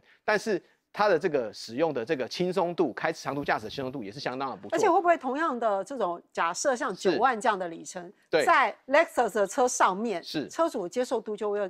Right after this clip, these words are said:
Speaker 2: 相对又更高一点？
Speaker 1: 呃，相对会高一点，但是我坦白讲，买 Lexus 的车主在中古车市场上对于里程数是非常计较的。
Speaker 2: <laughs> 哦，计较啊？
Speaker 1: 对，对，对，他们，
Speaker 2: 哦。
Speaker 1: 因为他们很谨慎，所以他们不太会愿意买高里程的N X。
Speaker 2: 哦，是哦。
Speaker 1: 对，他们就会很在意。但是如果我们以销售的信心度来看呢，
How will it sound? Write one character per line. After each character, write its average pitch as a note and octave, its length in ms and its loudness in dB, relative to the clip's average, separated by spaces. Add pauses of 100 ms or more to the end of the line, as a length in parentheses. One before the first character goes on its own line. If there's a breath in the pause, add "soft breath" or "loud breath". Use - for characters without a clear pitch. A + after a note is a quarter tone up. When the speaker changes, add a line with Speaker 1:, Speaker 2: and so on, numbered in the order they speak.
Speaker 2:
相 G#3 240 -4
对 G#3+ 120 -4
又 F#3 120 -4
更 F3 180 -12
高 E3+ 100 -10
一 - 20 2
点？ D3+ 80 6
Speaker 1:
呃， C3 40 0
相 A3 280 0
对 A3+ 120 6
会 G3 140 4
高 D#3 220 4
一 F3+ 60 2
点， C3+ 200 -6
但 G3 140 2
是 A3 100 0
我 D3+ 160 4
坦 A#2 160 -8
白 A2+ 140 -4
讲， B2 120 -4
买 A#2+ 220 -4
Lexus D#3 500 0
的 G#2 140 -12
车 D#3 220 0
主 A#2+ 140 -10
在 D3+ 140 0
中 E3 220 0
古 G#2+ 100 -8
车 B2+ 140 -4
市 C#3+ 160 -6
场 F#2+ 160 -8
上 B2+ 160 -4
对 D3+ 220 4
于 A#2 120 -4
里 G#2+ 140 -10
程 A2 160 -12
数 C3+ 140 -6
是 D3 80 -4
非 C#3+ 120 0
常 A#2 120 -2
计 C#3+ 180 -10
较 F#2 260 -6
的。 - 140 2
Speaker 2:
<laughs> - 80 -6
哦， E4+ 180 6
计 B4+ 200 4
较 A#4+ 80 8
啊？ G4 260 8
Speaker 1:
对， B3+ 120 8
对， - 100 6
对， - 20 0
他 C4+ 140 4
们， D#4+ 80 6
Speaker 2:
哦。 A#4 180 8
Speaker 1:
因 C5 80 8
为 F4 60 6
他 D4 100 6
们 D4 140 6
很 A3+ 160 6
谨 G#3+ 200 4
慎， F#3 240 6
所 A3+ 120 6
以 - 20 8
他 B3+ 100 4
们 A3 120 4
不 F#3 160 2
太 A#3 100 6
会 A#3 160 4
愿 A#3+ 180 4
意 B3 40 4
买 E3 160 2
高 G3+ 200 4
里 G3 140 0
程 B2+ 180 -2
的 C#3+ 120 2
N D3+ 160 0
X。 G#4 80 6
Speaker 2:
哦， G#4 40 6
是 A4+ 180 0
哦。 E4 380 8
Speaker 1:
对， A#3 140 4
他 B3+ 100 2
们 A3 140 2
就 A3+ 80 4
会 A3 100 8
很 D3 200 -6
在 D3 200 2
意。 C#3 120 -2
但 A#3+ 180 2
是 A3+ 240 -2
如 E3+ 100 0
果 G#3 140 4
我 C3+ 80 2
们 B2+ 180 -8
以 G2 80 -18
销 F#3 320 2
售 G3 220 2
的 B2 80 0
信 F3 220 -2
心 D3 180 -4
度 D3 140 -2
来 G#2 120 -4
看 C3+ 220 -4
呢， G#2+ 160 -14